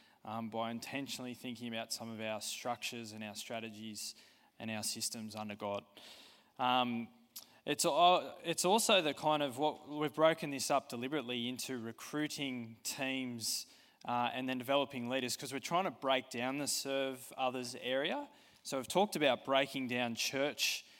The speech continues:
um, to a degree into significant purposes that we think individual disciples wanna be on about, but also the corporate church ought to be on about, um, according to God's word.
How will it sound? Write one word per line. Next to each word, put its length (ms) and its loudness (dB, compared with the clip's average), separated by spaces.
um, 420 -2
to 160 -2
a 60 0
degree 640 -2
into 400 -6
significant 800 -2
purposes 680 -2
that 180 -4
we 80 -6
think 320 -6
individual 420 -4
disciples 600 0
wanna 180 -4
be 140 -4
on 140 -2
about, 300 0
but 120 -6
also 500 -2
the 100 -10
corporate 440 -6
church 520 -2
ought 100 0
to 80 0
be 100 0
on 120 0
about, 360 0
um, 440 -4
according 340 -4
to 60 -4
God's 320 -6
word. 440 0